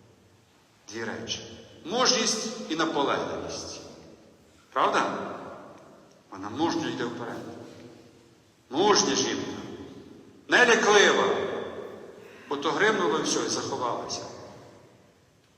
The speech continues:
Коли страшно, тоді дитина горниться до матері. Сьогодні зранку песик, той бродить такий по нашій околиці, такої породи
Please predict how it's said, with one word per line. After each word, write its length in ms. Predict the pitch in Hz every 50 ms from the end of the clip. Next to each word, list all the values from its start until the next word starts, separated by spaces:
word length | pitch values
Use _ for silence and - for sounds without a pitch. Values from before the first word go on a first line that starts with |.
| _ _ _ _ _ _ _ _ _ _ _ _ _ _ _ _ _ _ _ _ _ _ _ _ _ _ _ _ _ _ _ _ _ _ _ _ _ _ _ _ _ _ _ _ _ _ _ _ _ _ _ _ _ _ _ _ _ _ _ _ _ _ _ _ _ _ _ -
Коли 320 | - - 120 117 113 107 - - - - - - - - - - - - - - _ - _ _ _ _ _
страшно, 600 | - - - - 131 139 143 143 143 - - - 143 147 147 - - - - - - - - - -
тоді 260 | - - 110 110 113 110
дитина 420 | 107 104 101 101 123 117 113 110 107 107
горниться 400 | 113 117 113 113 110 110 - - - 113
до 200 | 107 104 101 98
матері. 360 | 90 98 - - - - - - - - - - - - - - - - _ _ _ _ _ -
Сьогодні 400 | - - - 120 120 123 117 113
зранку 420 | 110 113 110 107 107 107 107 104 - - - - - -
песик, 360 | - 110 101 95 - - - - - - - - -
той 100 | - 147
бродить 540 | 143 - 113 104 95 - - - - - -
такий 120 | - - - -
по 80 | 110
нашій 340 | 107 104 101 101 101 - - - -
околиці, 420 | - 107 98 92 104 101 - - - -
такої 280 | - 98 95 98 95 92
породи 400 | 90 - 104 104 98 104 104